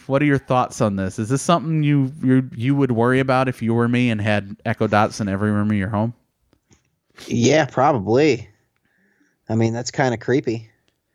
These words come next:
Speaker 1: Yeah? You think?
Speaker 2: Yeah.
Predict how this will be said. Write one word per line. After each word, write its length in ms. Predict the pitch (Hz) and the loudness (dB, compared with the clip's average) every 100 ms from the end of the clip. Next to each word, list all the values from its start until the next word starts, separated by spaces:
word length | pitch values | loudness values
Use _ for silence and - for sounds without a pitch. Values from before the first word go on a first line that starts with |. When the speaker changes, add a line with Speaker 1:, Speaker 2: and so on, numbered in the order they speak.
| _ _ - | _ _ -6
Speaker 1:
Yeah? 220 | 98 123 - _ _ _ _ _ | -4 -4 -8 _ _ _ _ _
You 100 | 123 | -12
think? 320 | 104 113 - - _ _ _ _ _ _ _ _ | -6 -4 -6 -14 _ _ _ _ _ _ _ _
Speaker 2:
Yeah. 380 | 110 120 180 226 | -4 0 0 -2